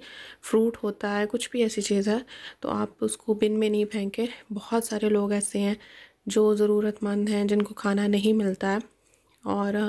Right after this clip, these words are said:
अल्लाह का शुक्र है कि अल्लाह ताला ने हमें हर नेमत दी है, हर तरह का खाना दिया है,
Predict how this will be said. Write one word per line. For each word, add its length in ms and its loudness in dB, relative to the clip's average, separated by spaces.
अल्लाह 180 2
का 100 -2
शुक्र 380 0
है 100 -2
कि 520 -18
अल्लाह 160 4
ताला 200 0
ने 100 0
हमें 240 0
हर 180 -2
नेमत 400 2
दी 140 2
है, 220 2
हर 120 2
तरह 220 0
का 120 -2
खाना 340 0
दिया 240 2
है, 60 -2